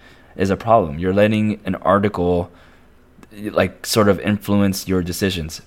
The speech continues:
Not to say, like, you shouldn't listen to news at all,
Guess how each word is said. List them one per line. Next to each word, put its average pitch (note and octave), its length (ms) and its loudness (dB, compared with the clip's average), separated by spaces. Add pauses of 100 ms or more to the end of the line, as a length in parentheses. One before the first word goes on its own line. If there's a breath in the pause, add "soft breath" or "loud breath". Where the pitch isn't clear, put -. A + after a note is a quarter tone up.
(120)
Not A#2 240 4
to A2+ 80 -4
say, G#2+ 240 2
like, F#2 160 4
you G#2 80 4
shouldn't A2 400 0
listen G2 280 0
to F2 100 -4
news F#2+ 440 2
at - 280 0
all, F2+ 400 6